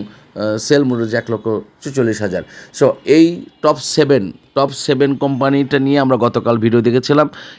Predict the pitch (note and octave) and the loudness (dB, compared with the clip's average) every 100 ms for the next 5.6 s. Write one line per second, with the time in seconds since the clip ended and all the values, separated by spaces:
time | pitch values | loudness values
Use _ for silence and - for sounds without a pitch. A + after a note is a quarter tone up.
0 | B2+ C3 C3+ A2+ A#2+ B2+ D#3+ F3 C#3 A#2+ | -2 2 2 0 2 2 2 0 -2 0
1 | A#2+ C3 - B2+ A#2 B2 A#2+ - C#3+ C#3 | 0 -2 -4 -4 -2 -4 -4 -6 -6 -6
2 | A#2+ B2+ A#2 A#2+ A#2+ - A#2 A#2 C3 B2+ | -4 -2 0 0 0 0 0 2 0 0
3 | A2 B2 - A#2 A2 A#2 F#2+ - - - | 0 0 0 -2 -2 -2 -6 -8 -20 -6
4 | A#2 B2+ E3+ C#3 D#3 - D3 C#3+ - D#3 | -4 0 2 2 0 -2 -2 -2 -2 -2
5 | D3 - D#3 D#3 C#3 | -2 -4 -4 -2 -2